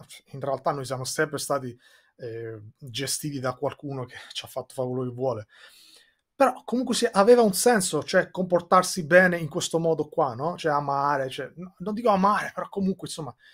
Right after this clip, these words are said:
eh, comportarsi decentemente, no? Però adesso,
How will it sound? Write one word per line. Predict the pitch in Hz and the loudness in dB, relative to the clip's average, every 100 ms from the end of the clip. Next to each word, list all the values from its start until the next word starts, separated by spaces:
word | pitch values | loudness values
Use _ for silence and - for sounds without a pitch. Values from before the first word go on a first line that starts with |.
| _ _ - | _ _ -16
eh, | 254 202 202 202 226 - | -12 -10 -12 -14 -12 -12
comportarsi | - 302 285 - 233 220 165 | -8 -6 -4 2 2 0 -4
decentemente, | 151 175 165 214 202 147 127 | -2 -4 0 2 2 0 -6
no? | 175 220 _ _ _ _ _ _ _ | -6 -8 _ _ _ _ _ _ _
Però | - 220 | 0 0
adesso, | - 196 285 - 311 294 | 4 6 6 4 -2 -4